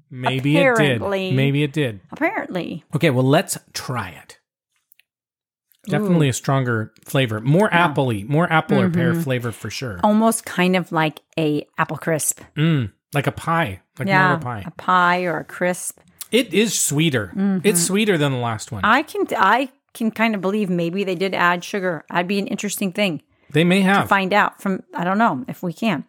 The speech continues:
Speaker 2: What else are you tasting on
Speaker 1: It's
Speaker 2: this?
Speaker 1: not as, um, it's nice. It's not as dry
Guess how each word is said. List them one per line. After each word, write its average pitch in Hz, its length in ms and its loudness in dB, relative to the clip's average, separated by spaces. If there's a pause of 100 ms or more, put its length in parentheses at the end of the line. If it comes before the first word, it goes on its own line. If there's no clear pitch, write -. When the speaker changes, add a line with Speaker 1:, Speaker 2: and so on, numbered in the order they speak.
(200)
Speaker 2:
What 202 160 -8
else 254 240 -6
are 190 60 -4
you 151 240 -8 (100)
tasting - 560 -10
on - 80 -8
Speaker 1:
It's 208 160 0
Speaker 2:
this? 226 60 2
Speaker 1:
not 269 180 0
as, 294 220 0
um, 147 400 2 (180)
it's - 180 -2
nice. 180 400 2 (120)
It's 170 160 -2
not 214 180 4
as 160 120 -2
dry 156 540 2